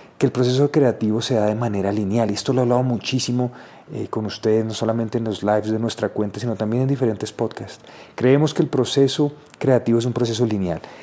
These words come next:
Ese proceso lineal sería entonces,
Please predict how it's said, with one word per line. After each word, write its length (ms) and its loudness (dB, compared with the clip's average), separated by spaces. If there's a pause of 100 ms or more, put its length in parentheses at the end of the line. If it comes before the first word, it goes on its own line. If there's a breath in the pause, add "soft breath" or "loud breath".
(160 loud breath)
Ese 180 4
proceso 360 4
lineal 480 4 (320 loud breath)
sería 260 -2
entonces, 580 -2